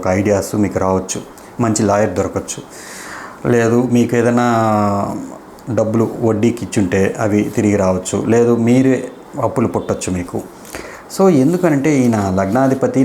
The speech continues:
నాలుగో ఇంటి అధిపతి అయ్యాడు మీకు. So నాలుగో ఇంటి అధిపతి అయినందువల్ల, ఇది ఉభయ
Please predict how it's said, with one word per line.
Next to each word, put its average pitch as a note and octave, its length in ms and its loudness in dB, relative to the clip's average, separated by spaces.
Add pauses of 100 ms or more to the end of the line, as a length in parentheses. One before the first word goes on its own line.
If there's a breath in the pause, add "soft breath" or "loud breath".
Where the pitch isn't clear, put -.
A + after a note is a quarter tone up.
నాలుగో G#2+ 300 2
ఇంటి G2 140 -2
అధిపతి F2+ 280 -6
అయ్యాడు F2+ 220 -2
మీకు. F2 200 -6 (1300 loud breath)
So - 60 0 (140)
నాలుగో A#2 400 2
ఇంటి A#2+ 160 2
అధిపతి A2+ 280 0
అయినందువల్ల, A2 520 0 (240)
ఇది G#2+ 120 0 (200)
ఉభయ A#2 180 2